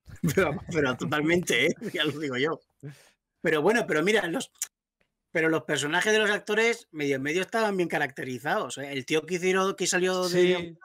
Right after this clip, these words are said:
Speaker 1: Kennedy
Speaker 2: No es, a ver.
Speaker 1: era, era un, era, estaba muy bien elegido.
Speaker 2: Sí.
Speaker 1: A lo mejor, eh, hombre, no todos a lo mejor, porque me acuerdo que pusieron de Chris Redfield al actor de Prison Break,
Speaker 2: Sí.
Speaker 1: que, que pesa doce kilos en mojado,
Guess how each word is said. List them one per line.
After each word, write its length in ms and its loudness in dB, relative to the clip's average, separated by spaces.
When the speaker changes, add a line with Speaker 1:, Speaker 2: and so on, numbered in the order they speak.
Speaker 1:
Kennedy 260 -6
Speaker 2:
No 120 -12
es, 60 -14
a 120 -4
ver. 300 0
Speaker 1:
era, 160 -2
era 100 4
un, 120 -2
era, 120 2
estaba 280 0
muy 120 -2
bien 160 2
elegido. 680 -4
Speaker 2:
Sí. 100 -12
Speaker 1:
A 80 -8
lo 80 -6
mejor, 340 -6
eh, 80 -6
hombre, 180 -4
no 160 0
todos 300 0
a 60 0
lo 100 0
mejor, 280 -2
porque 580 -2
me 100 -6
acuerdo 240 -4
que 100 -6
pusieron 300 0
de 80 -4
Chris 220 -4
Redfield 320 -2
al 340 -6
actor 320 -8
de 560 2
Prison 260 0
Break, 320 2
Speaker 2:
Sí. 60 -12
Speaker 1:
que, 720 -2
que 80 -4
pesa 240 0
doce 260 0
kilos 200 0
en 80 2
mojado, 420 0